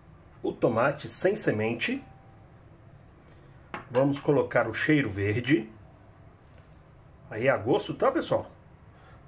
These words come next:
Vamos colocar a cebolinha e a salsinha. Vamos colocar os nossos temperos, a pimenta do reino. Vamos colocar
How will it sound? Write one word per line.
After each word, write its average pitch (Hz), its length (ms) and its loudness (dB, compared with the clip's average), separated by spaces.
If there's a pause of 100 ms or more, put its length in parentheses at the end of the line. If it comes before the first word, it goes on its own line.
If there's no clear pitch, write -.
(140)
Vamos 139 300 2
colocar 120 720 2 (920)
a 123 60 -10
cebolinha 185 760 0 (220)
e 170 100 2
a 147 40 2
salsinha. 107 560 0 (1400)
Vamos 139 320 2
colocar - 800 0 (600)
os 110 180 -12
nossos 120 480 -2
temperos, 127 800 0 (180)
a - 60 -10
pimenta 127 460 -2
do 101 140 -6
reino. 123 520 0 (1400)
Vamos 120 300 -4
colocar 110 760 -4